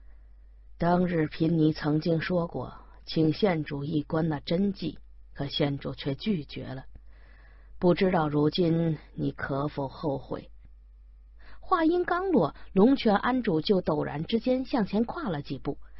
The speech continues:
眼见陈兰纹丝不动，他微微一笑，宽大的袖子轻轻一甩，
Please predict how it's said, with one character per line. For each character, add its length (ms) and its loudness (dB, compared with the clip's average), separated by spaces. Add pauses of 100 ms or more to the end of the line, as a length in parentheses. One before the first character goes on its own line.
(220)
眼 260 6
见 200 0
陈 220 2
兰 180 4
纹 180 2
丝 180 -4
不 140 -2
动， 240 0 (100)
他 140 -2
微 240 2
微 160 0
一 180 -2
笑， 280 -2 (400)
宽 260 2
大 160 -4
的 80 0
袖 300 4
子 240 0
轻 240 2
轻 280 0
一 80 0
甩， 320 -4